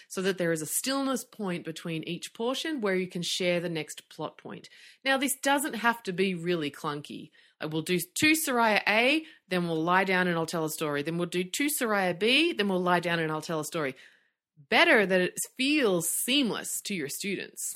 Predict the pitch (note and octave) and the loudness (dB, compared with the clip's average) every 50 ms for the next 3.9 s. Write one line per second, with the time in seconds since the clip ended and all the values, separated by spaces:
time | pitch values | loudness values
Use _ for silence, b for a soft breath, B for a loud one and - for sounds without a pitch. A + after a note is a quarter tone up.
0 | - _ _ - G3+ A3+ A#3+ A3+ - B3 A#3 G#3 A3 G#3+ G3 F3+ E3+ D#3+ E3+ E3 | -12 _ _ 0 0 2 2 2 0 -2 -2 0 0 0 2 2 2 2 2 0
1 | E3 D#3+ E3 D#3 - - E3 E3 D#3+ D#3 E3+ F#3 G3 G3 G3 F#3 F3 - - _ | 2 2 0 -2 -2 -2 -2 -2 -2 2 2 4 6 6 6 4 2 -2 -10 _
2 | _ _ - - D#3 D3+ D3 D3 C#3 C#3 D3+ D#3 E3+ F3+ G3 F#3 G#3+ A3+ B3 C#4+ | _ _ -10 -8 -6 -6 -6 -8 -8 -6 -2 2 2 4 4 4 4 2 2 0
3 | D#4 - B B B B B B B - E3 E3+ D#3 D#3 D#3 D3 - | -4 -10 B B B B B B B -6 -6 -4 -4 -4 -6 -8 -10